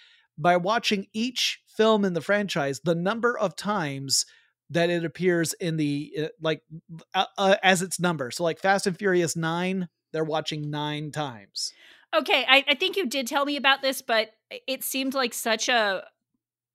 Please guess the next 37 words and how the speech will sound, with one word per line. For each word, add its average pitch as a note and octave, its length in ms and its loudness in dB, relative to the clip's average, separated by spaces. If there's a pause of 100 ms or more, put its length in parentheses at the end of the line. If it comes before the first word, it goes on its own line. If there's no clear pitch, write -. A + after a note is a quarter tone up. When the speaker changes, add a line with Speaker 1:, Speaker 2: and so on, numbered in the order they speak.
(120)
Speaker 2:
I, G3+ 160 0 (240)
I A3+ 100 2
don't A3+ 140 0
know, F3+ 140 -2 (100)
the G#3 200 -4
idea B3 320 2
scared G#3 460 -6
me, F#3+ 180 -8
and A#3 100 -8
so G#3+ 140 -4
maybe G3 320 -6
I, D#3 160 0 (180)
Speaker 1:
<laughs> - 160 -20
Speaker 2:
I - 80 -10
blocked G3+ 340 -10
it F#3+ 80 -8
out F3 100 -10
of F3+ 60 -10
my F3 120 -12
Speaker 1:
Well, F3 160 4
Speaker 2:
memory. E3+ 240 -12
Speaker 1:
the, F#3 240 6
the F#3+ 180 0
episodes A3+ 440 4
are E3+ 80 2
very D#3+ 500 0
funny. E3+ 720 2
<laughs> - 60 -16
I've D#3 120 -6
been F3 160 0
listening F#3+ 480 0
to G3 100 0
them, F3+ 180 0
and F#3 140 -4
that's A3 200 0
how A3+ 160 4
I've, F#3 200 4